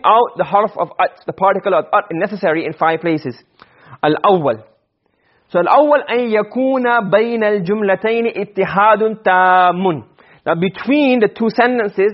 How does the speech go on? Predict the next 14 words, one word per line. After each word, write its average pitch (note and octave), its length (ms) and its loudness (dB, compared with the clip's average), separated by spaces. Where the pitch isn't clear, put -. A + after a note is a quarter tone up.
there's F3+ 140 -4
a F#3+ 60 -2
com-, G3 260 -6
there's F3+ 180 0
a, D#3 600 2
a - 100 2
very, A#3+ 300 4
very G#3+ 260 -2
strong A3 280 -2
relationship. F#3+ 480 -4
How F3 120 2
I F#3 60 4
explained F#3 240 -4
yesterday. D3 400 -4